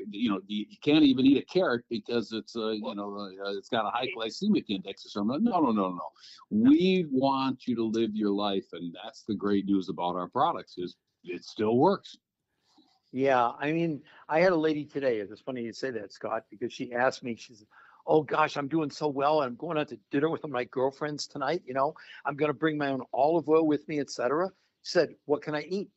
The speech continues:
Speaker 2: I said, "It's on the recommended, if it's on the recommended food list, you can eat. They make the same thing in restaurants."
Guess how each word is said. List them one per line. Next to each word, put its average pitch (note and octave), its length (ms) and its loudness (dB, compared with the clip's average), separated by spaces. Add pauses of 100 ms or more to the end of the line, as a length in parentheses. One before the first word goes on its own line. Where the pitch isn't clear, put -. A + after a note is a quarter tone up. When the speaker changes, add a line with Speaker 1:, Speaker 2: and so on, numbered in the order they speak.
(140)
Speaker 2:
I C3+ 40 -2
said, F#3 180 2
"It's C#3+ 120 -8
on G3+ 140 0
the F#3+ 80 2
recommended, D3 440 0 (120)
if - 140 -10
it's C3+ 100 -10
on G#3+ 140 2
the G3+ 60 0
recommended F#3 440 -2
food A3 180 -8
list, E3+ 200 0
you E3+ 60 -12
can F#3+ 120 -6
eat. G#3 160 -6
They C#3+ 80 -2
make F#3 180 -4
the - 80 -8
same C#3+ 220 -6
thing C#3 140 -8
in A#2 100 -12
restaurants." A2+ 540 -6